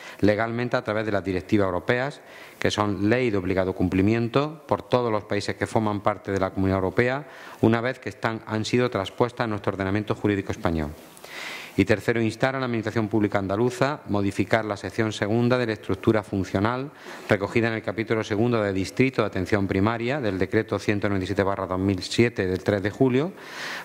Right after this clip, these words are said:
porque se regula la estructura, organización y funcionamiento de los servicios de atención primaria de salud en el ámbito del Servicio Andaluz de Salud.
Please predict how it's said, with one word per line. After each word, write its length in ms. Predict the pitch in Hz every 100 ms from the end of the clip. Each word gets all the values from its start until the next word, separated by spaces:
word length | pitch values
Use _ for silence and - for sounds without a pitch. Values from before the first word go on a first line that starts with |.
| -
porque 180 | 110
se 140 | 110 110
regula 220 | 110 135
la 80 | 131
estructura, 500 | - 101 - 143 147
organización 480 | 139 110 101 120 113
y 20 |
funcionamiento 560 | 113 104 101 117 123
de 60 | 127
los 140 | 107
servicios 260 | 104 101 113
de 60 | 113
atención 420 | 101 92 117 107
primaria 400 | 101 101 123 113
de 80 | 104
salud 240 | 104 107
en 80 | 123
el 80 | 113
ámbito 260 | 120 123
del 80 | 120
Servicio 240 | 110 104
Andaluz 240 | 104 98 101
de 80 | 95
Salud. 240 | 98 80